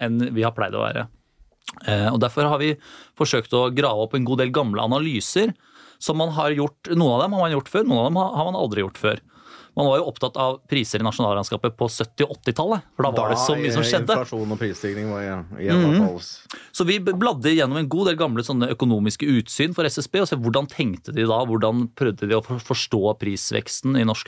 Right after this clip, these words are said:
Speaker 1: økonomi. Eh, og så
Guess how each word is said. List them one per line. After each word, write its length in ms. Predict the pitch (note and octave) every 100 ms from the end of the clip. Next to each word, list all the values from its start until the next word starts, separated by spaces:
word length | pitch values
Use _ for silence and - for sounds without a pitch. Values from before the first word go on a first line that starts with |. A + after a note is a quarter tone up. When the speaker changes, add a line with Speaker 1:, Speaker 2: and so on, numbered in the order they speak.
| G#2
Speaker 1:
økonomi. 380 | A2+ A#2 E3+ F3+ _ - - - - - -
Eh, 320 | C#3 C#3 C#3+
og 160 | D3 D#3+
så 500 | - G3+ G3+ A3+